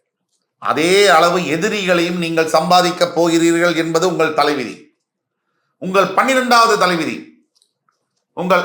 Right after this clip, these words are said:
ஐந்தாம் இடத்திற்கு வரக்கூடிய செவ்வாயே உங்கள் பன்னிரெண்டாம் வீட்டிற்கும் அதிபதியாக வருகிறார். ஏதோ ஒரு காலத்துல உங்க பெத்த பசங்க உங்க தூக்கத்தை கலைக்க போறானுங்க அப்படிங்கிறது சத்தியமான தலைவிதி.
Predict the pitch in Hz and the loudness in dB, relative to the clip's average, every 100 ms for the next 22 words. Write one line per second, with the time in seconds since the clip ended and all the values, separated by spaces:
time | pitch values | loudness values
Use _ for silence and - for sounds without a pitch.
0 | - 151 208 226 233 220 214 208 190 190 | -2 -4 0 2 4 4 0 -2 -4 0
1 | 185 185 180 165 - 185 196 208 226 214 | 0 0 -4 -4 -4 0 2 2 2 0
2 | 196 180 175 202 202 202 202 180 180 165 | -2 -2 -2 -2 0 0 -2 -4 -4 -4
3 | 196 160 156 156 151 147 123 113 95 90 | -2 0 0 2 2 2 -2 -2 -4 -6
4 | - _ _ _ _ _ _ _ _ _ | -18 _ _ _ _ _ _ _ _ _
5 | _ _ - 101 139 170 170 202 214 170 | _ _ -18 -8 -2 0 2 2 4 2
6 | 127 139 147 - 120 101 - - _ _ | 2 2 2 -2 -2 -2 -4 -14 _ _
7 | _ _ _ _ _ 135 143 127 - 156 | _ _ _ _ _ -8 -6 -4 -2 -4
8 | 156 208 - 147 139 - 131 107 - 120 | 0 0 0 -2 -2 -2 0 -2 -4 -6
9 | 120 - 185 175 - 156 - 143 135 139 | -6 -6 -8 -8 -6 -6 -4 -4 -4 -4
10 | 127 127 120 117 123 98 - - 98 127 | -2 -2 -4 -4 -4 -4 -8 -16 -10 -8
11 | 127 120 156 - 151 - - 185 160 123 | -6 -8 -8 -2 -2 -2 -6 -2 -2 0
12 | 143 160 110 104 90 | -2 -2 -6 -6 -10